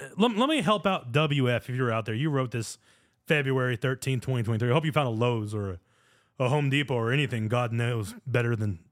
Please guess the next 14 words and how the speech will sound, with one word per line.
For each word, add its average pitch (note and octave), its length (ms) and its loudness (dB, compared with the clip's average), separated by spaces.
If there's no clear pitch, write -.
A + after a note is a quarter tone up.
Amazon A2+ 480 0
for G#2+ 80 -8
your G#2 100 -2
chainsaw A2+ 460 -2
needs. G2 360 -6
But F3+ 200 2
this A3+ 200 -2
is, F#3+ 320 -6
you, D#3 340 2
you A#3 180 4
didn't D4 220 0
just F#3 220 0
buy E3 180 2
one. A2+ 460 0